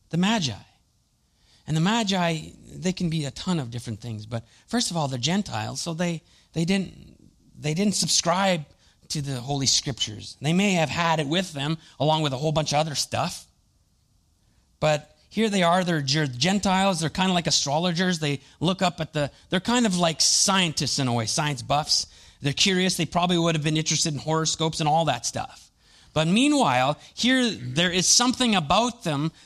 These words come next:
there's something about who they are that they are interested, and they do remind me of Jeremiah twenty-nine, where, where God says, "You will seek me and find me when?" Some more.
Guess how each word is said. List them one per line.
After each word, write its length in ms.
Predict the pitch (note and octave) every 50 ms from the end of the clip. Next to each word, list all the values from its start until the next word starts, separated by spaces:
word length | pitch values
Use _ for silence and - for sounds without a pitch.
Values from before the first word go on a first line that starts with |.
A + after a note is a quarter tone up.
| _ _
there's 160 | D#3 D#3+ -
something 380 | - A#3+ A#3 G#3+ - A3 G#3 F#3
about 320 | E3 D3+ F3+ F3 D#3+ -
who 220 | - G#3 A3+ A3+
they 180 | G3+ G3+ G3 F#3
are 420 | E3+ E3+ F#3+ G#3+ G#3 F#3 E3 D#3+ - - - - _
that 220 | C3+ D#3 D#3+ D3+ -
they 180 | F3+ F3+ F#3 - -
are 320 | D#3+ G3+ B3+ D4 D#4 C#4+
interested, 720 | G#3 F#3 F3 D#3+ - - D3+ C3+ - - B2+ A2+ A2 C3 - - - - _
and 160 | - D#3 E3 D#3
they 120 | F#3+ F#3+
do 260 | E3 D3 G#3 C4+ C#4+
remind 480 | C4 A3 F#3 D#3+ D3+ C#3+ D3 D#3 D3+ D#3
me 160 | D#3 E3 D#3
of 440 | - C#3 C#3 C#3 C#3 C#3 C3+ C3 - - _ _ _ B2+
Jeremiah 500 | B2 D3 F3+ F#3 F3 E3 E3 D#3 E3 D#3
twenty-nine, 800 | - - E3+ D#3+ D#3 D#3 D#3+ G3 A3+ G#3 D#3 C#3+ C#3+ D3 D3 - - - - _
where, 240 | C#3 D3 D3+ D3 C3+
where 300 | C#3+ B2+ C3+ D3 C#3+ C3+
God 320 | B2+ F3 F3 E3+ D#3+ C#3+
says, 380 | - - G#3+ G#3+ F#3 D#3+ D3 - - - - _
"You 180 | C#3 F3+ F#3+
will 120 | F3+ E3 D3+
seek 340 | - - - B3 A#3 - A3+
me 180 | A#3 A3 F3+
and 120 | E3+ D#3+ -
find 380 | - - G#3 G#3+ A3+ A3+ F#3+
me 160 | F3+ F3+ E3
when?" 540 | D3 D3+ E3+ E3 F#3+ A#3+ C#4+ C#4+ C4+ - - - - _ _ _ _ _ _ _ _ - - _ _ _ - - - _ _ _ _ _ _ - _ _ _ _ _ _ _ _ _ _ _ _ _ _ _ _ _ _ _ _
Some 220 | - - - A#2+
more. 200 | A2 A2 G#2 E2+